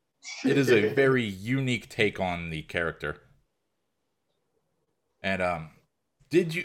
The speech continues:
Speaker 1: did you recognize it immediately as Sylvester Stallone doing the voice for King Shark?
Speaker 2: Not immediately. Mm-mm. I was probably, my sister had mentioned he was in there, and I couldn't figure out who he was.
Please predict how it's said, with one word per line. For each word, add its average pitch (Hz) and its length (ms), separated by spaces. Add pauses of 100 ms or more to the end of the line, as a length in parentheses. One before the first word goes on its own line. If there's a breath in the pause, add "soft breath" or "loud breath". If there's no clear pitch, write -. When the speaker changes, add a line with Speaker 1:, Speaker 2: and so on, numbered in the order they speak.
Speaker 1:
did 165 440
you 185 160
recognize 131 680
it 123 260
immediately 107 880
as 95 360
Sylvester 107 500
Stallone 95 720
doing 92 320
the 85 440
voice 90 320
for 80 120
King 73 220
Shark? 71 320 (1080)
Speaker 2:
Not 139 420
immediately. 113 640 (180)
Mm-mm. 113 340 (880)
I 131 140
was 123 240 (420)
probably, 156 1120 (280 soft breath)
my - 120
sister 269 400
had 156 100
mentioned 151 420
he 147 120
was - 200
in 175 240
there, 113 260
and 113 80
I 139 100
couldn't 143 320
figure 143 300
out 123 140
who 143 140
he 117 80
was. - 580